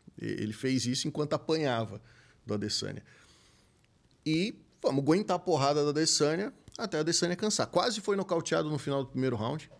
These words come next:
Então, o Adesanya conectou um golpe no último segundo do primeiro round, que ele balançou. Se a luta tivesse mais quatro segundos, o Adesanya tinha ganho no primeiro round. Tinha nocauteado ele no primeiro round. Os outros rounds, continuou minando velocidade,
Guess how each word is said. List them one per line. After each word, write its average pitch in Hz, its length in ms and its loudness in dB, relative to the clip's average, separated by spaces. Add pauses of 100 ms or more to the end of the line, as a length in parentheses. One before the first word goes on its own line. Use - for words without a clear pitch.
(140)
Então, 120 140 -2
o - 20 4
Adesanya 123 360 0
conectou 139 400 0
um 139 40 0
golpe 131 240 2
no 139 80 2
último 208 280 0
segundo 175 560 4
do 147 120 4
primeiro 135 340 4
round, 135 220 0
que 156 80 -2
ele 143 100 2
balançou. 156 540 4
Se 165 100 2
a 160 60 6
luta 185 200 2
tivesse 165 300 0
mais 156 160 -2
quatro 190 300 0
segundos, 170 260 0
o 190 60 4
Adesanya 185 340 2
tinha 170 180 0
ganho 160 140 0
no 175 60 0
primeiro 170 320 0
round. 120 280 0 (360)
Tinha 123 120 -8
nocauteado 131 440 0
ele 143 80 0
no 147 80 0
primeiro 147 280 0
round. 110 240 0 (1800)
Os 160 180 6
outros 170 320 4
rounds, 120 500 0
continuou 147 500 2
minando 160 400 2
velocidade, 196 800 2